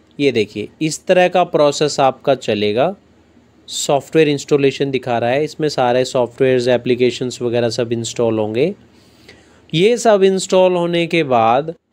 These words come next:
उसके बाद आपसे बहुत बेसिक, बेसिक डिटेल्स मांगी जाएंगी, जैसे कि पीसी का नाम, लैंग्वेज, रीजन, कीबोर्ड कौन सा, क-, उसका लेआउट,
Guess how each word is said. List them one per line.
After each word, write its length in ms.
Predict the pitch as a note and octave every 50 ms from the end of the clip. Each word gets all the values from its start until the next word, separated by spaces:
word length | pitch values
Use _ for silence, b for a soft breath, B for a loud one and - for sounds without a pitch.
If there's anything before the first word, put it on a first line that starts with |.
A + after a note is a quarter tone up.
| _ _ _ _ _ _ D#3
उसके 300 | D3+ - - - G#3 G#3
बाद 260 | F#3+ F3 D#3+ D#3 D3
आपसे 340 | D3+ D3 C#3+ C#3+ - G3 G3
बहुत 340 | F3 D#3 C#3+ C#3 D3+ E3 D#3
बेसिक, 460 | D3+ C#3+ C#3 C3 - - D#3+ D#3 D3
बेसिक 420 | C#3+ C#3+ C#3+ C#3 - D#3+ D3 C#3+
डिटेल्स 440 | C#3 C3+ B2 B2 C3+ C3+ C3+ B2+ - -
मांगी 280 | C3 A#2+ A#2 A#2 A#2 A2+
जाएंगी, 540 | A#2 A2+ A2 A2 A2 A#2 C3 D#3 E3+ F#3 - _ _ b b b b b b _ -
जैसे 480 | A#2+ C#3 C#3+ C#3+ D3 - - D#3+ D#3 D3+
कि 260 | C#3+ - D#3+ D#3 D3+
पीसी 480 | C#3+ - D#3 C#3+ C#3 - - D3 C#3+ C3+
का 220 | - - C3 B2+
नाम, 500 | B2 A#2 A#2+ A#2 A#2 A#2+ B2 B2+ C#3 C#3+ C#3+ - _ _ _ _ _ _ _ _ _ _ _ _ _ _ _
लैंग्वेज, 800 | B2+ B2 B2 B2 B2+ B2+ B2+ B2 B2+ B2+ B2+ C3 B2 A#2+ - - - _ _ _ _ _ _ _ _ _ -
रीजन, 720 | A#2 A#2+ B2 B2+ C3 B2+ B2 C3+ C3 C3 B2+ B2 B2 B2 - - _ _ _ _ _ _ _ -
कीबोर्ड 560 | - D#3 D#3+ D#3+ C#3+ C#3+ D3 D3 D3 C#3+ C#3
कौन 260 | - C#3+ C#3 C#3 C3+
सा, 400 | C3 - D3 C3+ C3 C3 C3 B2+ - _ -
क-, 40 | -
उसका 380 | D3 C#3+ C3 - - - C#3+ C3+
लेआउट, 560 | C3+ C3 C3 C3 B2+ B2 B2+ B2+ B2+ B2